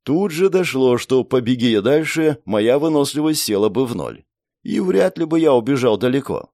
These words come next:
так что к лучшему, что я здесь остался. Сразу несколько групп выбежали ко мне с разных сторон и стали окружать, превращаясь в единую толпу.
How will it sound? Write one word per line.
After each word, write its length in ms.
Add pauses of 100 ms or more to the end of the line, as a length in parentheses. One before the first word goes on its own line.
(140)
так 160
что 180
к 80
лучшему, 380
что 160
я 120
здесь 280
остался. 640 (640)
Сразу 580
несколько 640
групп 300
выбежали 460
ко 180
мне 220
с 80
разных 360
сторон 440 (180)
и 120
стали 300
окружать, 580
превращаясь 760
в 60
единую 460
толпу. 500